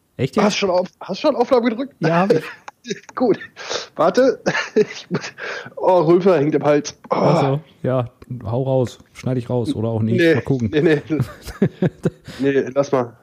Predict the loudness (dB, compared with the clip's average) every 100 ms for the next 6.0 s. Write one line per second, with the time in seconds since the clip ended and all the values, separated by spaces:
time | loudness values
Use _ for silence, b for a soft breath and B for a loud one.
0 | -14 -4 -2 0 -2 -2 -2 0 2 4
1 | 2 2 0 0 2 2 4 2 0 -14
2 | -8 -6 0 2 2 0 0 2 2 -2
3 | -4 -6 -4 -2 -2 -2 -20 B B B
4 | B B B B -14 0 2 2 0 -4
5 | -4 0 2 2 2 2 2 0 0 -2